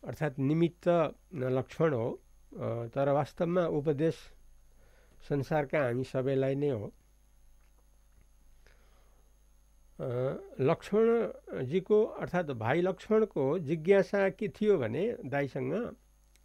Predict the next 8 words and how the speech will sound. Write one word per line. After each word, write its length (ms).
दाइ 200
श्रीरामसँग, 760
अ, 440
मेरो 300
अविद्या 640
कसरी 480
नाश 440
हुन्छ 260